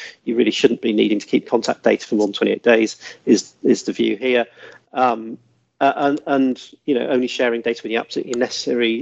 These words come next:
is needs, needs to happen. So lots of controls like that. And another really important one, uh, that we see with these, uh, apps, and it do-, there is a distinction here between different countries, is to what extent are they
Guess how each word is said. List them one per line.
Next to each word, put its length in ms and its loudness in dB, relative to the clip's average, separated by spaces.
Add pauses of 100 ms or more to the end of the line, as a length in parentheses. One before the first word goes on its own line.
is 120 -12
needs, 720 -2
needs 240 0
to 140 -8
happen. 480 0
So 240 6 (320)
lots 260 4
of 80 -4
controls 340 0
like 180 -2
that. 180 0
And 80 0
another 260 -2
really 260 2
important 400 -2
one, 260 -2 (380)
uh, 200 2
that 160 -6
we 80 -2
see 180 2
with 120 -4
these, 360 -2 (220)
uh, 180 0
apps, 320 0
and 80 -2
it 80 -10
do-, 140 0
there 200 0
is 120 0
a 60 -4
distinction 440 2
here 140 2
between 320 0
different 280 -4
countries, 360 2
is 220 2 (260)
to 100 -14
what 160 0
extent 480 -2
are 220 2
they 360 -2